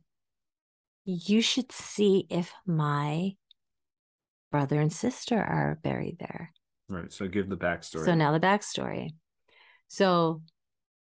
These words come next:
Speaker 1: my mom, um, has two brothers,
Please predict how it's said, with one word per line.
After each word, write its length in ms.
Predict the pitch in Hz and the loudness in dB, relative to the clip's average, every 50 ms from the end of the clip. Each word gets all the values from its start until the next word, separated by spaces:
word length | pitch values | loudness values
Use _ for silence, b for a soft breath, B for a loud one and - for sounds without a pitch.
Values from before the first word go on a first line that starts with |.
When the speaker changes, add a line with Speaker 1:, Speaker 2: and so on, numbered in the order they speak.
| _ | _
Speaker 1:
my 200 | - 180 170 175 | -4 0 0 2
mom, 480 | 160 156 151 151 160 175 202 233 247 - _ _ _ _ _ _ _ _ _ _ _ _ _ _ _ _ _ _ _ _ _ _ _ - 175 175 - - | 2 4 4 4 4 4 4 4 2 0 _ _ _ _ _ _ _ _ _ _ _ _ _ _ _ _ _ _ _ _ _ _ _ -12 -10 -10 -2 2
um, 480 | 190 175 160 156 156 151 147 147 147 | 4 4 6 6 6 4 4 2 2
has 300 | 147 160 180 170 160 - | 2 2 2 0 0 0
two 160 | - - 202 | 0 0 2
brothers, 560 | 208 - 180 165 151 160 190 240 - - - | 2 2 2 4 4 2 2 0 -2 -8 -12